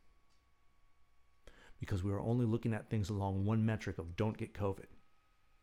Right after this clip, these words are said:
So there's many things that cause me to feel that I don't fit in the area right now.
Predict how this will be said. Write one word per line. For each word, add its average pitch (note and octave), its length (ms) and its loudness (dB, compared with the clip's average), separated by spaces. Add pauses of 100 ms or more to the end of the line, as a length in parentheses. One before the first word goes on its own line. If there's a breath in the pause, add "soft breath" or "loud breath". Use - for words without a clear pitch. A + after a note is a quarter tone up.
(3000 soft breath)
So E2+ 540 2 (1160)
there's G#2 240 4
many C3 460 6 (340)
things A2 580 2 (340)
that F#2+ 260 -4
cause G#2 400 0
me G#2+ 320 2 (320 loud breath)
to - 100 -2
feel C3+ 280 2
that A#2 120 2
I G#2+ 120 2
don't C#3+ 420 4
fit - 240 0
in G#2+ 140 -2
the G2+ 200 -2
area E2+ 320 -2
right E2 300 -8
now. - 180 -14